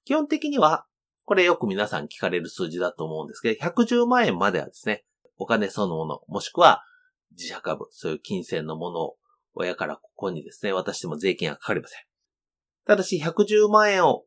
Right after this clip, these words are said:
超えるとですね、税金が十パーセントから最大、どんどんどんといって五十五パーセントまで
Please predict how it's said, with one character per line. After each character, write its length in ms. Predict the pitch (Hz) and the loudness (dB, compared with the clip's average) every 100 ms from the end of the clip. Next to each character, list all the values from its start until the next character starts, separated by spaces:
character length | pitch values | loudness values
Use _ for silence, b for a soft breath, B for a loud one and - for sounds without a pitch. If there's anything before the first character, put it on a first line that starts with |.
| _ _ _ - | _ _ _ 8
超 80 | |
え 60 | 196 | 8
る 80 | 196 | 8
と 140 | 202 | 4
で 80 | 131 | 4
す 160 | - 90 | -2 -6
ね、 220 | 85 - _ 82 | -6 -6 _ -4
税 160 | 98 | -4
金 180 | - 92 | -4 -4
が 240 | 87 78 - _ | -2 -2 -4 _
十 140 | 87 92 | -12 -6
パ 160 | - | -2
ー 80 | 82 | -2
セ 100 | 101 | -6
ン 60 | 80 | -12
ト 60 | |
か 120 | - | -12
ら 100 | 69 - | -14 -12
最 240 | - 85 | -8 -6
大、 240 | 80 80 - _ _ | -6 -8 -10 _ _
ど 140 | 82 82 | -10 -6
ん 20 | |
ど 140 | 90 | -6
ん 40 | 95 | 0
ど 180 | 104 110 | 0 0
ん 40 | |
と 80 | - | -8
い 40 | |
っ 20 | |
て 100 | - | -18
五 200 | - 90 | -8 -6
十 120 | 92 87 | -4 -4
五 120 | 101 | 6
パ 120 | 151 | 6
ー 60 | 127 | 8
セ 120 | 143 | 4
ン 60 | |
ト 80 | 113 | 4
ま 100 | 90 | 0
で 140 | 73 | -4